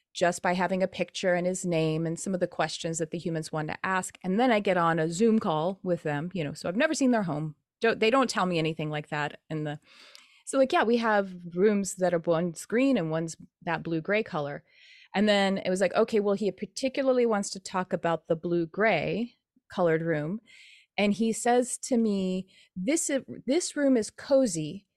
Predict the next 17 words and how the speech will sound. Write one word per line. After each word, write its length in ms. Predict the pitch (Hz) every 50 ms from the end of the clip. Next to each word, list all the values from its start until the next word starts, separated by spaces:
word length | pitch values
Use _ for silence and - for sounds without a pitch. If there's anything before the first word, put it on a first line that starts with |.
| _ _ -
and 160 | 196 190 180
this 240 | 196 220 - - -
room 280 | 214 202 190 185 185
is 200 | - - 180 175
where 160 | 180 180 170 165
we 140 | 175 175
meditate." 680 | 165 165 160 160 156 156 - - - - - - - - _ _ _ _ _ _ _ _ _ _ _ _ _ -
And 500 | 180 175 175 170 170 165 165 165 165 175 - - _ _ _ _
the 140 | _ 196 185
man 220 | 175 185 180 180 180
and 100 | 175 180
the 60 | 175
woman 180 | 175 170 170
go 120 | 165 170 165
like, 120 | 165 156 -
<gasps> 20 |
"Oh," 1000 | 320 359 403 440 453 440 440 440 427 415 403 403 392 381 370 349 339 320 294